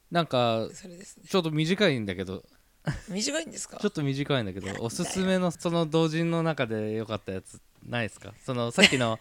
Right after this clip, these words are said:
Speaker 2: <laughs>
Speaker 1: おっさんずラブの人の話も
Speaker 2: ああ、いいよ。
Speaker 1: あるけ-、いいけど。
Speaker 2: この人はね、あの、酢飯屋さんっていう
Speaker 1: はい。
Speaker 2: 人でですね。
Speaker 1: 字は？
Speaker 2: あの、酢飯はひらがな。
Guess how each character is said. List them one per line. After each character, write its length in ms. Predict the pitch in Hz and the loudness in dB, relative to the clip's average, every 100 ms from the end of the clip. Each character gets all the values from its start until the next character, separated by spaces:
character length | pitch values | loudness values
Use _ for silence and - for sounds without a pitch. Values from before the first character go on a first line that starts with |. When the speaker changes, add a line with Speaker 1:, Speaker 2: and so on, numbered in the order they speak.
| - | -8
Speaker 2:
<laughs> 120 | - | -10
Speaker 1:
お 40 | |
っ 40 | 123 | -4
さ 140 | 151 | -2
ん 40 | 123 | 0
ず 80 | |
ラ 140 | 131 127 | 2 2
ブ 120 | 117 | 2
の 140 | 104 | -2
人 180 | 95 - | -4 -4
の 100 | 107 | -2
話 320 | 98 104 101 107 | 0 -2 -2 -4
も 340 | 92 92 - - | -4 -6 -10 -2
Speaker 2:
あ 260 | 190 185 | 2 2
あ、 80 | 175 | 0
い 20 | |
い 20 | 185 208 | -4 -6
よ。 80 | - | -8
Speaker 1:
あ 40 | |
る 140 | - - | -12 -6
け-、 80 | 131 | -2
い 80 | 104 | -2
い 20 | |
け 100 | 95 | -2
ど。 160 | 87 - _ _ _ _ _ | -6 -12 _ _ _ _ _
Speaker 2:
こ 80 | - | -2
の 100 | 349 | -2
人 180 | - - | 0 2
は 140 | 165 | 2
ね、 280 | 135 131 92 - _ _ _ _ - - | 0 -6 -8 -12 _ _ _ _ -20 -6
あ 140 | 180 | -2
の、 480 | 175 175 170 160 147 - _ _ _ | 0 0 -2 -2 -6 -10 _ _ _
酢 260 | - - 240 | -10 -6 -2
飯 300 | 294 294 294 | 4 6 8
屋 120 | 277 | 6
さ 200 | - 233 | 6 4
ん 60 | |
っ 20 | 220 | 2
て 220 | - 214 | -6 -4
い 160 | 196 | -4
う 80 | 175 - _ - | -4 -12 _ -2
Speaker 1:
は 120 | 139 | -2
い。 40 | 104 | -2
Speaker 2:
人 280 | - - - | -6 -10 -10
で 100 | - | -14
で 140 | - | -16
す 140 | - - | -16 -16
ね。 100 | - _ - | -20 _ -4
Speaker 1:
字 120 | 127 | -2
は？ 260 | 104 107 - _ _ _ _ _ _ - | -2 -4 -16 _ _ _ _ _ _ -8
Speaker 2:
あ 80 | 180 | -4
の、 60 | |
酢 220 | 185 - | -2 -2
飯 420 | 247 285 302 - 302 | 4 6 6 6 8
は 140 | 220 | 6
ひ 160 | - 185 | 6 4
ら 140 | 190 | 2
が 120 | 190 | 2
な。 100 | 170 | -2